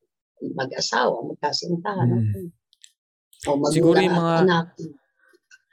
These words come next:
Speaker 2: Siguro yung mga ibang nakikinig sa atin ngayon, ma'am, iniisip nila, no? Yung mga,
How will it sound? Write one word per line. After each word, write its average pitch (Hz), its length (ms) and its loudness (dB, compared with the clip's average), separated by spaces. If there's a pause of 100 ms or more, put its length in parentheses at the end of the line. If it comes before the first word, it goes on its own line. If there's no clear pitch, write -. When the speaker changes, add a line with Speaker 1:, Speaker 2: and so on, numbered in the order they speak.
(140)
Speaker 2:
Siguro 170 320 0
yung 185 160 2
mga 175 240 0
ibang 156 240 0
nakikinig 147 400 0
sa 131 240 2
atin 123 240 0
ngayon, 120 240 2
ma'am, 120 240 2
iniisip 120 560 2
nila, 117 320 2
no? 113 80 2
Yung 156 240 2
mga, 160 320 2